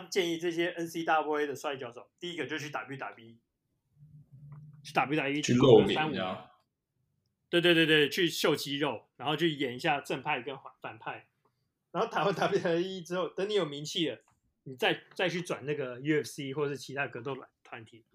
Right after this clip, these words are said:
Speaker 1: 这样才能赚钱。
Speaker 2: 这，这个就是赚钱，以赚钱为目标的，呃，练的格斗了嘛，就不是真的想要精通格斗这项。
Speaker 1: 追求强大、嗯，
Speaker 2: 对，对，对，
Speaker 1: 追求强大。
Speaker 2: 对，对，对，对。对。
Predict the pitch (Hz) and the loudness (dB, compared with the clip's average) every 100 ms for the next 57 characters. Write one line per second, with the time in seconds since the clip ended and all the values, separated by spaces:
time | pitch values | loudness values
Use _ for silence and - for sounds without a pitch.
0 | _ - 151 127 110 143 - - _ _ | _ -10 -8 -10 -16 -20 -20 -20 _ _
1 | - 202 151 180 151 151 - 180 120 104 | 4 6 8 8 8 4 4 6 6 4
2 | 104 104 107 185 135 120 107 104 104 101 | -2 -4 0 4 4 4 2 0 2 4
3 | 98 101 104 123 113 101 95 98 101 - | 4 0 2 2 4 4 4 2 0 -4
4 | - 131 - _ _ _ _ 107 85 82 | -8 -12 -18 _ _ _ _ -12 -10 -12
5 | 85 - _ - 120 104 - - 110 98 | -14 -18 _ -4 0 0 -2 -6 -6 -4
6 | 95 92 117 87 - - _ - 123 123 | -4 -2 -2 -2 -4 -12 _ 0 2 4
7 | 156 160 139 - 135 120 - 90 101 101 | 8 6 6 4 4 4 2 0 2 2
8 | - - - _ _ _ _ _ _ _ | -2 -10 -20 _ _ _ _ _ _ _
9 | _ - 127 143 143 123 101 98 101 92 | _ -2 0 2 4 4 4 4 2 0
10 | 95 98 - 113 123 117 - _ _ _ | 0 -2 -4 -6 -10 -10 -18 _ _ _
11 | _ - 120 98 90 85 85 - - - | _ -14 -6 -2 -2 0 -2 -2 -4 -6
12 | - - - _ _ _ _ _ _ _ | -8 -12 -18 _ _ _ _ _ _ _
13 | _ _ - 92 - | _ _ -10 -10 -10